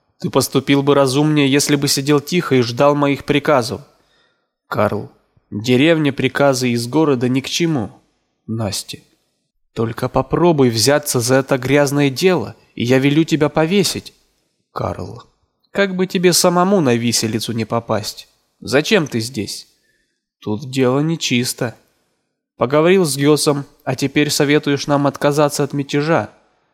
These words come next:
Кто убедит меня в том, что тебя не подкупили?" Насти. "Кто убедит меня в том, что не подкупили тебя,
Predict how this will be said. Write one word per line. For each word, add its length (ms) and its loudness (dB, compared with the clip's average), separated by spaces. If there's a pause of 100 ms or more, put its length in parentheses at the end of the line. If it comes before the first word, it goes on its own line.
(100)
Кто 320 2
убедит 480 2
меня 220 2
в 80 -4
том, 200 0
что 200 -2
тебя 260 0
не 100 0
подкупили?" 720 -2 (800)
Насти. 540 -6 (640)
"Кто 420 0
убедит 460 0
меня 240 0
в 80 -8
том, 260 0
что 160 -8
не 120 -2
подкупили 600 -2
тебя, 480 0